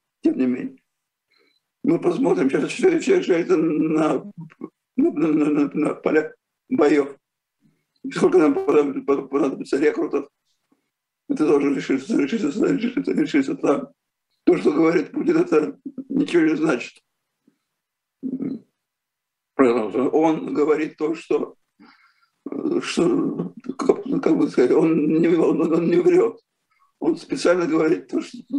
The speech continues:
то, то, то, то, то, то не соответствует действительности, действительности, потому что отводит, отводит, как птица от гнезда, от-, от-, от-, отводит, отводит, отводит своих реальных намерений.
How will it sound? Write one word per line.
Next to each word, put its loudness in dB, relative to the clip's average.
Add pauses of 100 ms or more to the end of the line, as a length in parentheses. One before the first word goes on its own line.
(160)
то, 0
то, -4
то, -2 (260)
то, -2 (120)
то, -4
то -12 (300)
не 2
соответствует 2 (200)
действительности, -2 (120)
действительности, -2 (160)
потому 2
что -4 (540)
отводит, 2
отводит, 2 (360)
как -2 (220)
птица -2 (280)
от 0
гнезда, 2 (580)
от-, 0
от-, 2
от-, 2
отводит, 2
отводит, 4
отводит 0
своих -2
реальных 0
намерений. -2